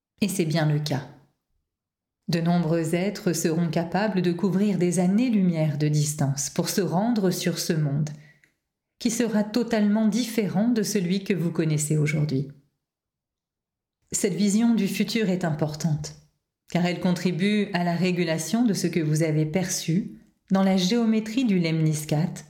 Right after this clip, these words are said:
qui est en fait une partie de la structure énergétique de Gaïa qui se réveille. Pour beaucoup d'êtres, ce futur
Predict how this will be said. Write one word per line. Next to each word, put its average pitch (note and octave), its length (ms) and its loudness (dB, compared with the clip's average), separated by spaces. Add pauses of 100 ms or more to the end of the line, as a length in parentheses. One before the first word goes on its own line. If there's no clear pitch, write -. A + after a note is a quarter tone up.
(520)
qui - 120 -2
est A#3+ 120 -2
en A#3 80 -2
fait C4 280 -4
une A#3 200 2
partie C#4+ 480 -2
de G#3 100 0
la F3 140 0
structure G#3 640 -2
énergétique E3+ 840 0
de F3 100 2
Gaïa F#3 540 0
qui - 80 -12
se - 180 -2
réveille. D3 540 0 (2000)
Pour A3 180 0
beaucoup A3 400 0
d'êtres, D3+ 460 -4
ce - 160 0
futur F#3+ 440 0